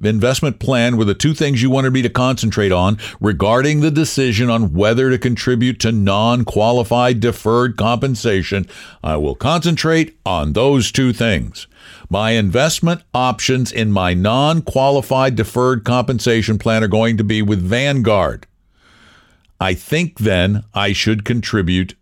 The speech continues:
to the same. I am a D I Y investor investing in low-cost mutual funds as per your and Paul Merriman's advice,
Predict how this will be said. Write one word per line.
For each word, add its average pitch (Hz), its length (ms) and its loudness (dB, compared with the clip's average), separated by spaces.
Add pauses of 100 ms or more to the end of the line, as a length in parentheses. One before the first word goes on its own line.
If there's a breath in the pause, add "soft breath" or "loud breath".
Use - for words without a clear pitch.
(120)
to 92 160 -2
the 92 100 0
same. 92 480 -2 (400)
I 107 160 0
am 104 160 2
a 87 80 2
D 101 340 0
I 147 220 2
Y 131 300 2
investor 101 800 0 (300)
investing 92 520 0
in 87 120 2
low-cost 104 1000 0 (100)
mutual 107 540 0
funds 92 560 0 (340 loud breath)
as 95 280 -2
per 95 260 0
your 120 500 2
and 98 220 0
Paul 117 300 0
Merriman's 117 560 0
advice, 101 520 0